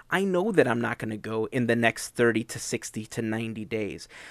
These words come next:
So I've, I've come to terms with watching it on YouTube and being okay with that.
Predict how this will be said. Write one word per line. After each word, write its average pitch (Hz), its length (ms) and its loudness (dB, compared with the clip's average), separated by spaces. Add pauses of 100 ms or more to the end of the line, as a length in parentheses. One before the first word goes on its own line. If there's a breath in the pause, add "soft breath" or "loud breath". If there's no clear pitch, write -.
So - 300 0
I've, 156 400 6
I've 131 180 2
come 165 280 2
to 165 100 -6
terms 151 420 -4
with 123 140 -2
watching 123 420 -4
it 120 80 -4
on 120 160 -6
YouTube 131 380 -6
and 117 120 -4
being 127 240 0
okay 107 340 -8
with - 180 -16
that. - 320 -18